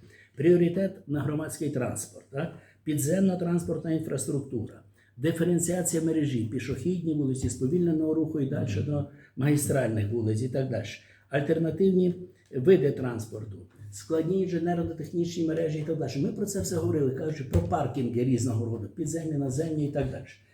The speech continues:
І поля-, полягає питання, полягає питання, знову я кажу, як нам скористатися тими теоріями,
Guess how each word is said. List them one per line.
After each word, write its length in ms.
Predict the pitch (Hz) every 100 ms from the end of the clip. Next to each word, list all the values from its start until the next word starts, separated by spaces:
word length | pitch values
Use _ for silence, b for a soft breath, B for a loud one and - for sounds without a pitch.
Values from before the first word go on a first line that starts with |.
| b b b b b -
І 80 | 127
поля-, 500 | 127 127 147 135 131
полягає 420 | 127 131 233 202
питання, 760 | 165 143 - 110 104 104 104 - -
полягає 360 | - 127 180 170
питання, 640 | 147 127 123 120 151 - - _ _ _ -
знову 300 | 143 175 135
я 140 | 117
кажу, 260 | 107 107 101 - _ _ _ 101 -
як 320 | 165 208 -
нам 420 | 127 143 175 175 - -
скористатися 1000 | - - 151 151 - 151 127 110 104 98 -
тими 220 | - 98 101
теоріями, 480 | 104 117 123 156